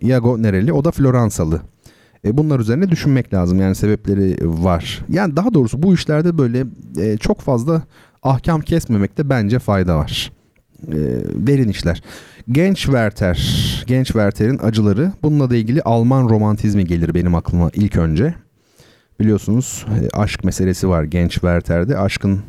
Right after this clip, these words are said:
e, neticesi olarak da bir intihar hadisesi var. O dönemlerde çok yaygın bu, özellikle Almanya'da. Schopenhauer'ın yazılarında da görürsünüz bunu, kitaplarında. Yani aşk uğruna acı çekmek ve ö-, ö-, intihar etmek, bu çok yaygın.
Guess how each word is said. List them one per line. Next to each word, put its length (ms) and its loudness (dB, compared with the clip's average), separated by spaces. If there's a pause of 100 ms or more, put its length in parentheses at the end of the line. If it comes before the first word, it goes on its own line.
(320)
e, 240 -2
neticesi 500 0
olarak 300 0
da 80 -2
bir 100 -4
intihar 640 -2
hadisesi 640 -2 (460)
var. 180 0
O 120 0
dönemlerde 460 0
çok 300 -2
yaygın 340 2
bu, 100 2
özellikle 380 -2
Almanya'da. 580 0
Schopenhauer'ın 720 2
yazılarında 520 2
da 60 2
görürsünüz 580 2
bunu, 160 0
kitaplarında. 680 0 (760)
Yani 200 0
aşk 320 -2
uğruna 360 2 (460)
acı 200 2
çekmek 680 -2 (400)
ve 120 2 (100)
ö-, 120 6
ö-, 60 4 (360)
intihar 400 2
etmek, 300 -2
bu 40 2
çok 240 -2
yaygın. 340 0